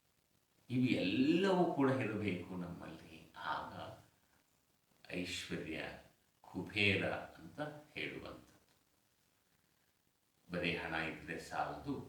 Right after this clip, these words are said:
ಗುಣನೂ ಕೂಡ ತುಂಬ ಮುಖ್ಯ. ಇಂತಹ ಮುದ್ರೆಗಳನ್ನ ಸತತವಾಗಿ ಅಭ್ಯಾಸ ಮಾಡುವಂಥದ್ದು ಮಾಡಿ, ಮೌಢ್ಯತನಕ್ಕೆ ಎಂದು ತಲೆ ಕೊಡುವಂಥದ್ದು ಬೇಡ.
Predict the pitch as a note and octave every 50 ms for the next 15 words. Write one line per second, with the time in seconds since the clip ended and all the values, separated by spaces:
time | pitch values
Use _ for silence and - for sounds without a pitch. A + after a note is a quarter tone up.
0 | - - - - - - F#2+ F2 E2+ E2 F2 G2 - - - - - - G#2 -
1 | - F2 E2+ E2+ - - - - - - - - - - - _ _ _ _ _
2 | _ _ _ _ _ _ _ _ _ _ _ _ _ _ _ _ _ _ _ -
3 | G#2+ G#2 G2 G2+ - F#2+ F2 E2 D#2+ E2 E2+ - F2+ F2 F2 - - E2 D#2+ D#2
4 | D2 C#2+ - - - - - - - - - - - A2+ A2+ C#3 C3 - G2 E2+
5 | E2 D#2 - - G2 G2+ G#2 - - D2 - - - D2+ D#2+ - - - - -
6 | C#2+ C#2+ - - - - - C#2+ C#2 C#2 C2 C2 - - - A2+ A#2 C3+ - -
7 | - - - _ _ _ _ _ _ _ _ _ _ _ _ _ _ _ _ _
8 | _ _ _ - G2 G#2 B2+ C3 C3 C3 C3 G2 F#2+ - - F#2+ E2 E2 E2 -
9 | - E2 D#2+ D#2 D2+ - - - _ - F2+ F#2+ G#2 G2+ F2 E2+ E2 E2 - -
10 | - - _ _ _ _ _ _ _ _ _ _ _ _ _ _ _ _ _ _
11 | - G2+ G2 F#2+ F2+ E2 - F2 E2+ E2+ E2 D#2+ D#2+ D#2+ D#2+ D2 D2 C#2+ D2+ D2+
12 | D2 D2+ D2+ C#2+ -